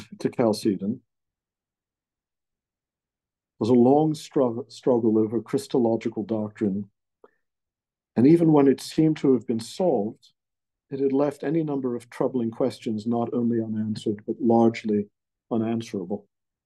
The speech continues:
Among others, uh,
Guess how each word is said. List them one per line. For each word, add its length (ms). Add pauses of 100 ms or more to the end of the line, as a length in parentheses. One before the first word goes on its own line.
(1080)
Among 240
others, 600 (3250)
uh, 60